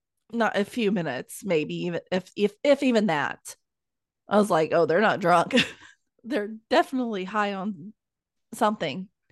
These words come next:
Also dumb. Like I said, she is a younger, more immature version of Jack, and that is something dumb that Jack would have done too.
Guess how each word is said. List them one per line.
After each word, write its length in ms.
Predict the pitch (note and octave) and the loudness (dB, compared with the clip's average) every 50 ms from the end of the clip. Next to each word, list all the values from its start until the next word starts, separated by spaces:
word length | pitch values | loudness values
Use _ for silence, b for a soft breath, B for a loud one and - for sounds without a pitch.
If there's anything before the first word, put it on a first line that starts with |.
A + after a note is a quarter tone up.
| _ _ _ _ _ _ _ - | _ _ _ _ _ _ _ 0
Also 340 | A#3+ A#3+ A3+ - - A3+ A3 | 2 2 2 0 -2 -2 -2
dumb. 340 | G3+ F#3 F3+ E3 D#3 C#3+ E3+ | 0 2 2 2 2 0 0
Like 200 | - B3 C4+ C4 | -2 -2 -2 -2
I 60 | C#4+ C#4+ | -4 -6
said, 360 | - - F#4 C4+ - D#3+ - _ _ _ _ _ _ _ _ _ _ _ _ _ - G#3+ F#3 _ _ - | -4 -2 0 0 0 -2 -6 _ _ _ _ _ _ _ _ _ _ _ _ _ -10 -10 -10 _ _ -14
she 260 | - - C4 B3 C4 | -10 -6 -4 -2 0
is 160 | C4+ B3 - | -2 -2 -2
a 320 | C#4 C#4+ C4 G#3+ F3 - _ _ _ _ _ _ _ _ _ _ _ _ _ _ _ _ | -2 -2 -2 -2 -4 -8 _ _ _ _ _ _ _ _ _ _ _ _ _ _ _ _
younger, 640 | - G3 G#3 G3 F#3+ G3 G#3 A#3 C4+ D4+ D4+ D#4 D#4 _ _ _ _ _ _ _ _ _ _ _ _ _ _ _ _ _ _ | -10 0 2 2 2 2 0 0 0 0 -2 -6 -10 _ _ _ _ _ _ _ _ _ _ _ _ _ _ _ _ _ _
more 300 | G3 G3 F#3 G#3 A#3+ C#4 | -6 -2 0 2 2 2
immature 800 | C#4+ C#4 C#4 C#4 D4+ C#4 - - - A#3 E3 D3+ D#3 D#3+ G#3 B3+ _ _ _ _ _ _ _ _ - | 2 2 2 0 0 -4 -8 -4 -2 0 0 0 0 -2 -4 -6 _ _ _ _ _ _ _ _ -14
version 440 | A#3+ A3+ G3 D#3+ E3+ F3+ - G#3+ | -6 -2 0 0 0 -2 -4 -6
of 120 | A3 A#3 A3+ | -6 -6 -6
Jack, 360 | - E4+ G4+ D#4 F#3 - - | -4 -4 -2 -2 -4 -4 -8
and 100 | - G3 | -4 -2
that 140 | F3 E3+ E3 | 0 0 0
is 320 | E3 F3 - - - - _ _ _ | -2 -6 -10 -16 -20 -20 _ _ _
something 480 | - - A3+ G3 G#3+ C4 C#4+ C#4+ B3 G#3 | -6 -2 -2 -2 0 -2 -4 -4 -4 -2
dumb 300 | - F3+ D#3+ E3+ G3+ A3 | 0 2 2 2 2 0
that 180 | A#3 A3+ F#3 - | -2 -4 -4 -4
Jack 260 | F3 D#3 D#3+ E3 - | -2 -2 -2 -2 -4
would 100 | G3 F#3+ | -8 -10
have 100 | F#3 F#3 | -6 -4
done 200 | G3 G3 A3 A3 | -2 -2 -2 -4
too. 360 | - - F#4 D4+ F3+ - - | -4 -4 -6 -6 -6 -8 -12